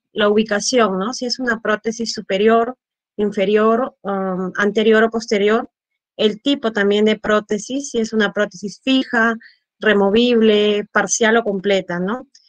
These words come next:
Entre otras características, eh, individualizantes. Pero estas prótesis, eh, dentales también tienen características que a su vez puedan ser similares a otras prótesis.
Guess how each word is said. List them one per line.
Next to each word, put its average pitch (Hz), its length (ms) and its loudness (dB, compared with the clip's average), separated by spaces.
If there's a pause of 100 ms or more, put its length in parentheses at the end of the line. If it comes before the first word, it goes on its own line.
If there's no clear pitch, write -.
(200)
Entre 262 280 0
otras 269 360 0
características, 226 1080 0
eh, 196 280 -2
individualizantes. 190 1200 -2 (1000)
Pero 247 480 6
estas 339 320 0
prótesis, 330 800 -2
eh, 220 440 0
dentales 233 560 0
también 233 340 0 (300)
tienen 240 240 0
características 220 800 -4
que 214 80 -2
a 202 40 -6
su 208 120 -12
vez 220 240 -4 (520)
puedan 233 260 4
ser 233 180 0
similares 208 540 0
a 190 80 -2
otras 180 260 -6
prótesis. 240 720 -2